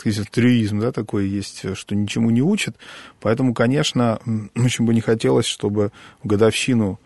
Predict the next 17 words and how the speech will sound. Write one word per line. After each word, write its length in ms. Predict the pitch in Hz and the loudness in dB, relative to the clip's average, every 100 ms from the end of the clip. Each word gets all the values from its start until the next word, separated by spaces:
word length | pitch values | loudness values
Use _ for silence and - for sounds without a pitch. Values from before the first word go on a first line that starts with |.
| _ | _
в 60 | - | -4
столетнюю 440 | 120 117 107 107 | 4 4 4 0
годовщину 680 | 107 110 107 117 104 98 - | 0 2 0 -2 -2 -2 -6
страшных 440 | - 113 110 110 | -2 0 0 -2
событий, 400 | - 113 156 180 | -4 -2 -2 -2
они 160 | 101 113 | 0 0
в 60 | - | -2
той 160 | 131 | 0
или 120 | 120 | 2
иной 160 | 113 110 | 2 0
форме 360 | - 120 110 107 - - - | 0 -2 -2 -6 -14 -20 -14
повторились. 640 | - - 123 110 90 87 - | -8 0 4 4 2 -4 -4
Я 120 | 98 | -2
надеюсь, 280 | 104 107 104 | -2 -2 -4
что, 360 | - 107 98 - - - - | -4 -4 -4 -6 -16 -20 -20
а, 280 | - 98 95 | -8 -4 -4
это 520 | - 107 - 101 95 | -2 -4 0 0 0